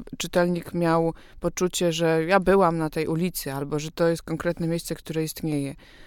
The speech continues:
Chodzi o to, że kiedy ja jestem na przykład w starej oczyszczalni ścieków,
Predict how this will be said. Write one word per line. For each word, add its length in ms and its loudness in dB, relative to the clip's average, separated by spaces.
Chodzi 240 2
o 80 4
to, 100 -2
że 140 -2
kiedy 220 -4
ja 140 2
jestem 540 2
na 100 -6
przykład 480 -2
w 240 2
starej 340 0
oczyszczalni 600 -2
ścieków, 640 -6